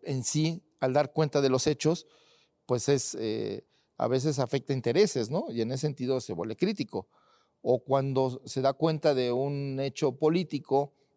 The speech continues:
o de una decisión de un gobernante y que, pues, le agrega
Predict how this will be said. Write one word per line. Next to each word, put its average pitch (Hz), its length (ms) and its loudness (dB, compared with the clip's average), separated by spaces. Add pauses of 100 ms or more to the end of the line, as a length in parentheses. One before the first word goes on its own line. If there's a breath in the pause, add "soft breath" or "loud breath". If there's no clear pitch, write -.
o 110 160 0
de 127 80 2
una 143 220 2
decisión 156 680 0 (360)
de 110 420 -2
un 131 140 -2
gobernante 147 760 2 (440 soft breath)
y 110 160 -8
que, 95 640 -2 (420)
pues, - 340 -10
le 104 120 -6
agrega 110 720 2